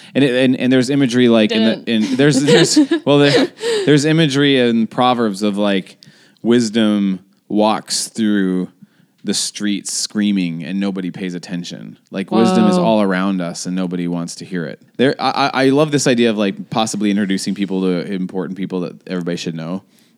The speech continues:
Speaker 1: There is this
Speaker 2: Everybody should
Speaker 1: there is
Speaker 2: know.
Speaker 1: this, like, psychologist, sociologist, anthropologist. I don't exactly know how many degrees and credentials he has, but he's very well known. He's a, he's a, his, his name is, uh, Doctor Lee Ross,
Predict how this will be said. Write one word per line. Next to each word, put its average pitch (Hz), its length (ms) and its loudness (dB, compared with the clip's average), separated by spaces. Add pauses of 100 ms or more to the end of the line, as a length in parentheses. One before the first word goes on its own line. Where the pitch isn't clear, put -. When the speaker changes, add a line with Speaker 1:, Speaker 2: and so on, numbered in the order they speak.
Speaker 1:
There 131 240 4
is 110 160 2
this 113 200 2
Speaker 2:
Everybody 214 480 -2
should 196 200 -8
Speaker 1:
there 135 140 4
is 139 140 4
Speaker 2:
know. 143 60 2
Speaker 1:
this, - 260 -4
like, 107 320 -2
psychologist, 131 840 -2
sociologist, 113 720 0
anthropologist. 95 1040 -4 (120)
I 101 100 -4
don't 92 140 -2
exactly 92 520 -4
know 90 240 -6
how 90 120 -10
many 90 260 -4
degrees 90 460 -6
and 87 80 -8
credentials 85 460 -8
he 85 100 -8
has, 80 280 -8
but 87 160 -10
he's 95 180 -8
very 98 240 -2
well 92 140 -2
known. 85 400 -8 (360)
He's 101 200 -4
a, 95 60 -4
he's 104 200 -4
a, - 100 -8
his, 98 220 -8
his 98 240 -8
name 98 180 -2
is, 90 140 -6
uh, 87 220 -4
Doctor 92 480 -4
Lee 98 260 -4
Ross, 85 640 -6